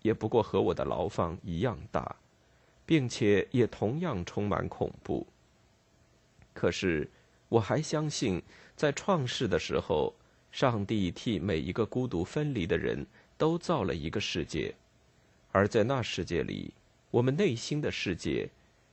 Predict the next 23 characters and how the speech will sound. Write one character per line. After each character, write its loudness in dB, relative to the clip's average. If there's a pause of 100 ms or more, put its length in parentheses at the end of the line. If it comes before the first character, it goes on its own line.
(100)
一 0
个 2
人 2
应 0
该 2
寻 -4
求 -4
生 -4
存。 -8 (1300)
无 4
论 6
如 4
何， 0 (300)
你 -2
读 2
我 4
信 -2
中 -2
那 0
些 -2
部 0
分 -2
时， -4